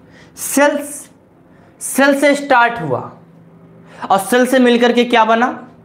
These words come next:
टिश्यू बन गया, टिश्यू बन गया। और इस टिश्यू, एक सेल थी, सेल, जब बहुत सारी सेल्स मिली तो टिश्यू बना,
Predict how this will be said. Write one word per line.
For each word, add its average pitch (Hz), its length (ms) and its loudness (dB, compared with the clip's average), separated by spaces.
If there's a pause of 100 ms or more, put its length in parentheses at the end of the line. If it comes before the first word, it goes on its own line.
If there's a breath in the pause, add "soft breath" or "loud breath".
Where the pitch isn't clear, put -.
(260)
टिश्यू 233 340 4
बन 170 200 2
गया, 107 240 -6 (800 loud breath)
टिश्यू 226 360 2
बन 208 160 2
गया। 175 460 2 (280 loud breath)
और 262 300 0
इस 262 320 -2
टिश्यू, 233 680 2 (3000 loud breath)
एक 262 240 2
सेल 269 400 2
थी, 269 100 4
सेल, 240 280 0
जब 185 180 2
बहुत 220 320 0
सारी 233 200 2
सेल्स 220 320 0
मिली 208 160 4
तो 202 100 4
टिश्यू 190 440 0
बना, 220 400 2